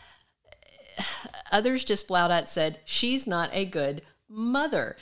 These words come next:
Another said, "Don't let the baby burn the house down, dummy." Another <laughs> said, "She is what is wrong with Instagram." So it's just concerning. Uh, another, "I love fireplaces.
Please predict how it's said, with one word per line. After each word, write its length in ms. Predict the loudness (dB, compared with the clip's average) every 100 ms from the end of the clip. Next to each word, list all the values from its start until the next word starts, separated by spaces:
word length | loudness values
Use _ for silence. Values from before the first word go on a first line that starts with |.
| -20 -6
Another 460 | -4 0 2 0
said, 400 | 2 2 2 0
"Don't 260 | 0 0 2
let 160 | 2 2
the 80 |
baby 300 | 2 2 2
burn 340 | 2 4 4 2
the 140 | 0
house 400 | 0 0 0 -2
down, 500 | 2 2 4 0 -4 -8 -12 -2
dummy." 640 | 0 2 0 -2 -4 -10 _ _ _ _ _
Another 460 | 4 6 6 4 4
<laughs> 140 | 0
said, 240 | 2 0 0
"She 360 | -4 -4 -6
is 340 | -4 -4 -4 -2
what 180 | -2 0
is 260 | -4 -4 -2
wrong 400 | -2 -2 -4 -10 _
with 260 | -8 -8 -10 -20 -20 -20 _
Instagram." 760 | -2 -2 -2 0 0 0 -6 -10 -16 -20 -20 _
So 600 | 0 4 6 6 4 0 4
it's 300 | 4 4 -8
just 800 | -2 2 2 2 -2 -6 -10 -18 _ -10
concerning. 1300 | -2 -2 -2 -4 0 2 2 2 0 -2 -4 -8 -10 -20 _ _ _
Uh, 300 | 2 4 2 2
another, 520 | 2 2 2 0 2
"I 120 | 2
love 200 | 4 2
fireplaces. 1000 | 4 2 2 0 -2 -2 -4 -4 -6 -12